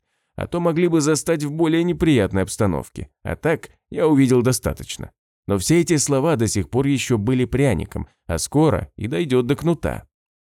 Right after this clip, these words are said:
«Мы тогда вообще охерели!» Ко мне подсел Фидель с бутылкой. «В такую мясорубку пацанов отправили. Смотрели новости, как эту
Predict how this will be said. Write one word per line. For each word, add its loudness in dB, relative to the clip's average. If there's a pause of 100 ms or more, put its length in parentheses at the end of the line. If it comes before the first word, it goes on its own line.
(180)
«Мы -2
тогда 4
вообще 2
охерели!» 0 (280)
Ко 0
мне 4
подсел -2
Фидель 0
с -4
бутылкой. -6 (320)
«В -20
такую 4
мясорубку 2
пацанов 2
отправили. 0 (240)
Смотрели 4
новости, 4
как 2
эту 2